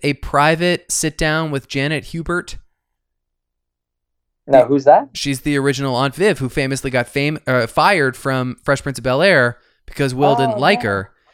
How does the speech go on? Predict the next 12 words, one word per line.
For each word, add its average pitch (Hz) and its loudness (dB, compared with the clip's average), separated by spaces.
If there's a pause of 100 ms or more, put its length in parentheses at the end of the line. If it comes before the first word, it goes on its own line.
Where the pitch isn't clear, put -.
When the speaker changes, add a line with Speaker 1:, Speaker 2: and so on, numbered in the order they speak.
(180)
Speaker 1:
And 139 -8
she 180 0
has 143 0
not 151 0
been 131 0
nice 131 -2
about 113 -2
Will 120 -2
Smith 113 -6
ever 101 -6
since 190 -2
then. 92 -8